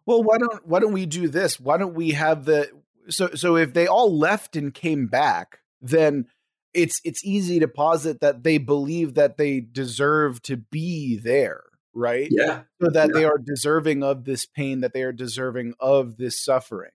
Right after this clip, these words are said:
Speaker 1: So
Speaker 2: Yeah.
Speaker 1: maybe that's what we can focus on, is kind of the stories that bring them back.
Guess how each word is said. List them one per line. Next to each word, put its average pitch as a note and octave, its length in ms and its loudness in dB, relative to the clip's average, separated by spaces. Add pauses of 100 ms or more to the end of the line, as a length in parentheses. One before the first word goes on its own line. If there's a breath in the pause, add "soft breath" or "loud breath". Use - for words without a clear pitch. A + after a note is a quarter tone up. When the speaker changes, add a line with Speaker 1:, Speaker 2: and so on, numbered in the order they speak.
(120)
Speaker 1:
So C3 380 2
Speaker 2:
Yeah. C3 220 -2 (120)
Speaker 1:
maybe D#3 220 0
that's C3+ 300 0
what C#3+ 140 -8
we B2+ 120 -4
can A2+ 180 -12
focus B2+ 400 -2
on, A2+ 180 -6
is G#2+ 120 -10
kind A#2+ 180 -10
of G#2+ 80 -12
the A2 80 -8
stories A#2+ 800 -4
that A2 220 0 (140)
bring C3+ 400 -4
them A2 300 -6
back. G2 280 -10